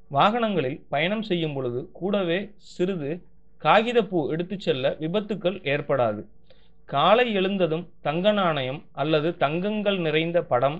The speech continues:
ரூபாய் நோட்டுகள் நிறைந்த படம் பார்த்து வர செல்வ வளம் பெருகும். இடது கை கீழே இருக்கும்படி படுத்துறங்க ஆயுள் விருத்தியாகும்.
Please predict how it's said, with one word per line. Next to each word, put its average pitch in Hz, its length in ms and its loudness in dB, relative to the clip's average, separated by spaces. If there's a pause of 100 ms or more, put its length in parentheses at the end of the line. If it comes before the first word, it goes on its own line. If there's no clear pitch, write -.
(480)
ரூபாய் 196 380 4
நோட்டுகள் 170 480 0
நிறைந்த 143 420 0
படம் 135 280 2 (1400)
பார்த்து 170 400 4
வர 123 160 4 (420)
செல்வ 226 340 4
வளம் 170 320 4
பெருகும். 139 380 -4 (1500)
இடது 214 380 2
கை 175 160 2 (240)
கீழே 240 420 2
இருக்கும்படி 175 540 0 (220)
படுத்துறங்க 143 640 0 (300)
ஆயுள் 220 340 2
விருத்தியாகும். 143 720 0